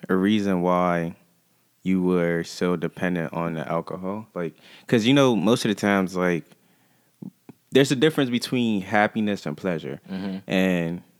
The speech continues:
Speaker 1: I've been reading, like, some stuff on, like, happiness lately, so I might get a little philosoph-,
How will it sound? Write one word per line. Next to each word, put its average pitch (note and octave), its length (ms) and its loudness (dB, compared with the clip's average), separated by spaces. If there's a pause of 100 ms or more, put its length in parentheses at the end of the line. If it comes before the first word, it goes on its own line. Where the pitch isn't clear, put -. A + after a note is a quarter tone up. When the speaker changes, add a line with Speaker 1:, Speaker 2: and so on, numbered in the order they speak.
(160)
Speaker 1:
I've G2 140 2
been G2 120 2
reading, F2+ 260 2
like, E2 160 -4
some E2+ 160 -8
stuff - 360 -4
on, D#2+ 100 -2
like, D#2+ 160 -4
happiness D#2+ 540 -4
lately, D#2+ 340 -6
so D2+ 240 -6
I D#2+ 40 -4
might D#2 240 -6
get D#2 120 -6
a F#2 40 -12
little D#2+ 200 -6
philosoph-, D#2+ 600 -6